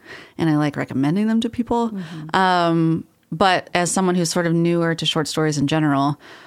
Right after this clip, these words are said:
Speaker 1: I've, I draw, I, I am more drawn to, like, single author collections. So I've got a lot of things that are potentially on my list for the, for that challenge. Um, and this is the latest one. Um,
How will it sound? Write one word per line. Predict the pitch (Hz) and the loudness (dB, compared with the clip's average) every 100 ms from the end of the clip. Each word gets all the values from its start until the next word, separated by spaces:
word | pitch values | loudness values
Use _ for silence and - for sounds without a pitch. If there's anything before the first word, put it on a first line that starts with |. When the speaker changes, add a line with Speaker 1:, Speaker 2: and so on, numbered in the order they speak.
| - _ _ _ _ - | -20 _ _ _ _ -4
Speaker 1:
I've, | 165 143 135 - - - _ _ _ _ | -2 0 -2 -6 -12 -16 _ _ _ _
I | 165 | -2
draw, | 156 - 156 143 143 | -2 0 -2 0 0
I, | 160 160 - | 0 0 0
I | 156 | 0
am | 156 | 2
more | 156 156 | 2 2
drawn | 147 143 139 151 | 0 0 0 0
to, | - | -2
like, | - - - 175 | -2 -4 -6 -6
single | - 147 135 - | -2 -2 -2 -4
author | 151 - 139 | -4 -4 -4
collections. | - - - - - - - - - | -4 -4 -4 -4 -4 -8 -16 -20 -8
So | - 277 247 196 185 180 - | 0 2 4 4 4 4 2
I've | 208 | 2
got | 240 214 | 2 2
a | |
lot | 208 254 302 | 2 2 0
of | 294 | 2
things | 277 226 | 2 4
that | 202 | 2
are | - - - | 0 -4 -6
potentially | 196 220 226 247 | 0 0 2 2
on | 247 | 4
my | 254 | 4
list | 247 247 - | 2 0 -2
for | - 220 214 214 | -2 2 2 2
the, | 208 202 196 - | 2 2 0 0
for | 202 | 0
that | 196 - | 0 0
challenge. | 185 175 185 196 196 - | 0 2 2 2 0 -2
Um, | 170 170 165 | 2 2 2
and | 160 170 | 2 2
this | 165 165 | 0 -2
is | 160 | 0
the | 156 | 0
latest | 151 143 147 151 | 2 0 0 0
one. | 151 151 156 - | 2 2 2 2
Um, | 160 151 151 156 | 2 2 2 0